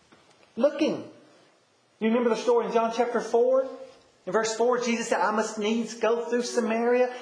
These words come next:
There's the good shepherd seeking his sheep. He found the Samaritan woman there in John chapter four at the well.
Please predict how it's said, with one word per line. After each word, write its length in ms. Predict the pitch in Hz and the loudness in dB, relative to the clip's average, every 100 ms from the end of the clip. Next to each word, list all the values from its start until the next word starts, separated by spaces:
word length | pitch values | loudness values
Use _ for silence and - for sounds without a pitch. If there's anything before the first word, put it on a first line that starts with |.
| - | -4
There's 240 | 214 220 | -2 -2
the 80 | 202 | -2
good 160 | 196 202 | -6 -6
shepherd 360 | - 208 - | -4 -4 -6
seeking 500 | - - 220 - 123 - - _ _ _ _ _ _ _ _ | -10 -8 -8 -10 -16 -20 -20 _ _ _ _ _ _ _ _
his 160 | 202 190 | -4 -2
sheep. 500 | - 220 196 - - - - - _ _ _ - | 0 0 -2 -6 -16 -20 -20 -20 _ _ _ -8
He 100 | 226 | -6
found 400 | 196 214 214 220 | -4 -2 0 0
the 80 | 220 | 0
Samaritan 640 | - 220 214 233 220 214 | -4 -6 -4 -4 -4 -4
woman 260 | 220 220 226 | -2 -2 -2
there 140 | 214 | -4
in 100 | 214 | -2
John 200 | 214 214 - | -2 -2 0
chapter 240 | 226 - | -4 -4
four 240 | - 233 226 | -2 0 0
at 40 | |
the 80 | 202 | 0
well. 400 | 208 220 233 | 0 0 0